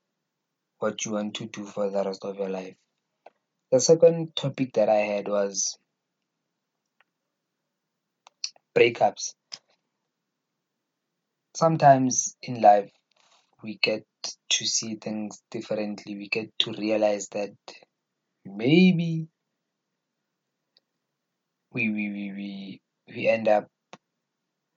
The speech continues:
seeing that maybe this is not the right timing, the right space, the right environment to do all the things we promised each other to do.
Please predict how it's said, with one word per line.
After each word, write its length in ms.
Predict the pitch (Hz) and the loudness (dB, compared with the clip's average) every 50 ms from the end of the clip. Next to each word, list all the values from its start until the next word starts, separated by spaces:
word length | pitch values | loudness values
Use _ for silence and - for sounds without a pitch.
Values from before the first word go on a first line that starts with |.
| _ _ _ _ _ _ _ _ _ _ _ _ _ _ _ _ _ _ _ _ _ _ _ _ - | _ _ _ _ _ _ _ _ _ _ _ _ _ _ _ _ _ _ _ _ _ _ _ _ -6
seeing 400 | - - - - - 131 123 117 | -4 -2 -2 -2 -2 -2 -4 0
that 320 | 110 107 107 101 - - - _ _ _ _ _ _ _ _ _ _ _ _ _ _ _ _ _ _ _ _ _ _ _ _ _ _ _ _ - | 4 4 4 4 4 -4 -20 _ _ _ _ _ _ _ _ _ _ _ _ _ _ _ _ _ _ _ _ _ _ _ _ _ _ _ _ -16
maybe 480 | - 110 113 120 127 131 127 123 120 110 | -10 -4 0 4 4 4 6 4 2 4
this 220 | 107 120 127 127 127 | 4 4 4 4 2
is 260 | 120 110 104 101 - | -4 -4 -4 -6 -2
not 240 | 107 110 110 104 - - - - - - _ _ _ _ _ _ _ _ _ _ - | 0 0 0 0 -2 -8 -14 -14 -14 -18 _ _ _ _ _ _ _ _ _ _ 2
the 160 | 123 110 104 98 101 | 4 4 4 6 8
right 420 | 104 107 113 113 117 117 117 117 _ - - _ _ _ _ _ _ _ _ - | 10 12 12 12 10 6 2 -4 _ -20 -20 _ _ _ _ _ _ _ _ -2
timing, 720 | - - 127 113 113 117 113 113 113 113 113 110 110 107 101 | 6 8 8 8 8 6 -6 -10 -12 -14 -12 -12 -12 -6 -4
the 120 | 104 101 | -2 0
right 260 | 104 107 113 117 113 | 2 2 2 2 0
space, 640 | 113 - - - - 117 117 117 113 117 117 - - _ - _ _ _ _ _ _ - - | -6 -16 -14 -10 -6 -6 -4 -4 -6 -8 -12 -14 -16 _ -20 _ _ _ _ _ _ -14 -10
the 60 | 107 | -6
right 280 | 104 107 110 113 117 - | -2 0 0 0 -2 -6
environment 1000 | 101 - 113 110 104 107 104 107 110 110 107 107 107 107 104 104 107 104 - - _ _ _ _ _ _ _ _ _ _ - | -10 -10 -10 -4 2 2 4 4 4 0 -2 -4 -6 -8 -8 -10 -10 -14 -16 -20 _ _ _ _ _ _ _ _ _ _ -6
to 140 | - 127 113 - | -4 -4 -2 -4
do 260 | - 113 113 120 - | -4 -2 -2 -4 0
all 240 | - 135 139 135 123 | 4 4 4 4 2
the 120 | 113 104 | 0 -6
things 360 | 101 - 120 113 110 110 104 104 | -8 -8 -10 -8 -8 -10 -10 -8
we 80 | 107 104 | -10 -10
promised 460 | - - - 110 107 107 107 104 - | -8 -8 -8 -8 -6 -8 -10 -12 -12
each 180 | - 85 - - | -12 -6 -4 -2
other 280 | 110 107 104 107 107 | -2 -2 -4 -6 -8
to 160 | 107 - - 98 | -8 -8 -10 -6
do. 260 | 95 - 104 104 98 | -6 -6 -6 -6 -12